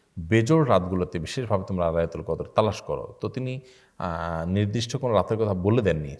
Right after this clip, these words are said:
So, সাতাশ তারিখকেই একমাত্র হলফ করে লাইলাতুল কদর বলাটা, এটা আমাদের ভুল।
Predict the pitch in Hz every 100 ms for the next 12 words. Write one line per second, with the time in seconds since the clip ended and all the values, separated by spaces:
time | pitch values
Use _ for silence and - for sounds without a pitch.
0 | - 120 117 - 101 107 - 104 101 -
1 | 143 170 139 - 127 107 107 107 110 95
2 | 95 87 85 85 78 92 117 110 - -
3 | 87 85 78 - 104